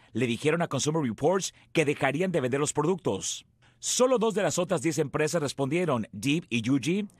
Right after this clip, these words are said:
Ambas comentaron que probaron su producto o confiaron en las pruebas de sus proveedores.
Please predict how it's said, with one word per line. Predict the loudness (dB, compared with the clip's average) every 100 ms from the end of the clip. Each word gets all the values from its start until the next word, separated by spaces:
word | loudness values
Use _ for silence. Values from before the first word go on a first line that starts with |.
| _ _
Ambas | 0 2 0
comentaron | 0 -2 0 0 2
que | 0
probaron | 0 2 2 2
su | -2 -2
producto | 0 -2 0 0 2
o | 0
confiaron | 0 0 0 2 0 -2 -10 -6 0
en | 2
las | 0 0
pruebas | 2 2 0
de | -2
sus | 0
proveedores. | 0 2 0 0 -4 -8 -10